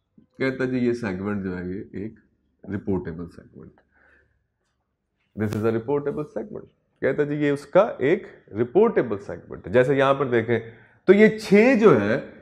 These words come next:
ये इसके दस परसेंट से कम, तो इसका मतलब है ये ऑपरेटिंग सेगमेंट जरूर होगा, लेकिन ये एक रिपोर्टेबल सेगमेंट नहीं है आईएफआरएस एट के मुताबिक,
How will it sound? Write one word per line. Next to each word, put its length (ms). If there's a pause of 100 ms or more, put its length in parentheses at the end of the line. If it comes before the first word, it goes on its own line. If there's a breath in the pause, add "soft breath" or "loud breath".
(120)
ये 360 (220)
इसके 360
दस 300
परसेंट 320
से 140
कम, 180
तो 400
इसका 200
मतलब 340
है 60
ये 100
ऑपरेटिंग 440
सेगमेंट 380
जरूर 260
होगा, 280 (600)
लेकिन 300
ये 140
एक 220
रिपोर्टेबल 720
सेगमेंट 460
नहीं 180
है 120
आईएफआरएस 720
एट 160
के 100
मुताबिक, 520